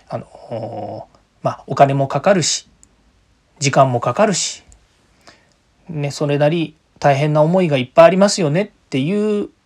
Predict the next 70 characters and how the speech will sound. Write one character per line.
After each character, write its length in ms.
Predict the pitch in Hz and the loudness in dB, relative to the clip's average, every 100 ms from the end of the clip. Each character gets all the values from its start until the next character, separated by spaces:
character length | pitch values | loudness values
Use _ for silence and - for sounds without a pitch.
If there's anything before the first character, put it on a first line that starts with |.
| _ | _
こ 120 | - - | -6 -2
と 80 | 214 | 0
が 120 | 190 | 4
あ 20 | |
っ 40 | 226 | 2
た 80 | 175 | 2
時 200 | 151 110 | -4 -10
に 80 | |
で 80 | 107 | -12
す 100 | - 180 | -8 -6
ね、 80 | 196 | -4
ま 60 | |
あ、 40 | 147 | -2
成 120 | 160 | 0
功 100 | 175 | 0
す 100 | 202 | -2
る 80 | 208 | -2
か 80 | |
失 140 | 170 - | -4 0
敗 100 | 143 | 0
す 80 | 175 | 0
る 60 | |
か 120 | 160 | 2
は 60 | 131 | 2
分 100 | 123 | 4
か 100 | 180 | 4
ん 40 | |
な 80 | 175 | 4
い 60 | 131 | 2
よ 140 | 139 | 2
な 100 | 135 | 0
ん 60 | 113 | -4
て 100 | 117 | -6
い 40 | |
う 20 | |
こ 100 | 117 | -6
と 80 | 143 | -6
を 40 | 117 | -6
言 80 | |
う 20 | 120 | -4
つ 100 | 143 | -4
も 80 | |
り 60 | 147 | 0
は 60 | 147 | 2
な 100 | 180 | 0
い 20 | |
ん 40 | |
で 60 | - | -2
す 80 | - | -6
け 100 | 107 | -10
れ 60 | |
ど 100 | 110 | -8
も、 100 | 139 | -6
や 80 | 143 | -6
っ 40 | - - - - - | -8 -18 -20 -20 -4
ぱ 60 | 294 | -4
り 60 | |
そ 80 | - | -2
う 20 | |
い 20 | 214 | -4
っ 20 | |
た 100 | 233 | -6
こ 80 | 240 | -4
と、 120 | 196 | -6
と 140 | 175 233 | -4 -4
こ 100 | 170 | -2
に 80 | |
で 100 | 120 | -4
す 100 | - | -8
ね、 220 | 147 165 | -6 -6